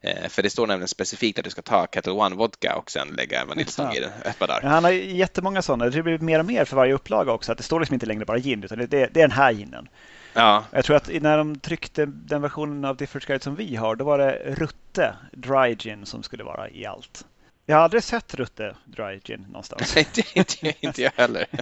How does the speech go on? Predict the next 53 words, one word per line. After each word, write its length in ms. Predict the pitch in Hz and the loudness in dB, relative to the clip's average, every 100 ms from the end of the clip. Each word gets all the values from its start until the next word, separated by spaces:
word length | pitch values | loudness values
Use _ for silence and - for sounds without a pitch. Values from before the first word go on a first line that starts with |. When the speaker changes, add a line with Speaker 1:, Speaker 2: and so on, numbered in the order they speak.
| - - - - | -10 -14 -16 -18
Speaker 2:
<laughs> 440 | - - 165 151 | -20 -12 -8 -4
Den 180 | 156 156 | 0 2
går 60 | 156 | 2
inte 120 | 165 | 2
att 140 | 190 | 0
få 60 | 180 | 0
Speaker 1:
Eh. 60 | 165 | 0
Speaker 2:
tag 120 | - | -4
i. 100 | - - - _ _ _ _ _ - | -16 -20 -20 _ _ _ _ _ -4
Men 120 | 139 | 0
det 40 | |
är 20 | 165 | 2
exakt 380 | - 214 196 | 4 4 6
den 140 | 165 156 | 4 4
du 80 | 143 | 4
ska 120 | 165 | 4
ha, 120 | 135 | 4
för 80 | 139 | 4
annars 160 | 139 | -4
blir 80 | 165 | -6
det 60 | 143 | -6
helt 240 | 147 139 | -8 -10
fel. 280 | - 131 - _ _ _ _ | -12 -12 -14 _ _ _ _
Speaker 1:
Det 140 | - 113 | 0 2
här 140 | 120 | 4
är 40 | 123 | 2
just 220 | 113 - | 0 -4
baserat 420 | 107 - 113 104 | -2 0 0 0
i 40 | |
Storbritannien 600 | 104 95 104 107 107 92 | -4 -8 -4 -2 -2 -4
då, 200 | - - - 90 | -6 -8 -8 -8
eh, 240 | 90 - | -6 -4
själva 240 | - 85 | -2 -2
den 120 | 82 92 | -2 -4
här, 140 | 85 | -6
eh, 140 | 85 87 - _ - - - - | -6 -8 -16 _ -12 -8 -8 -8
informationscentralen. 1000 | 104 - 95 95 95 90 - 98 90 - | -12 -14 -12 -12 -10 -12 -8 -6 -4 -6
Så 100 | - | -8
att 80 | - | -4
det 220 | 98 98 | 0 2
är 80 | 90 | 2
väl 160 | 90 | -2
sånt 200 | 95 92 | -6 -10
som 100 | - | -14
ska 120 | - 85 | -12 -8
vara 80 | |
lätt 140 | 90 - | -10 -12
att 60 | - | -14
få 40 | |
tag 160 | 85 - | -14 -10
på 80 | |
där 220 | 87 78 - | -8 -8 -8
också. 220 | - | -12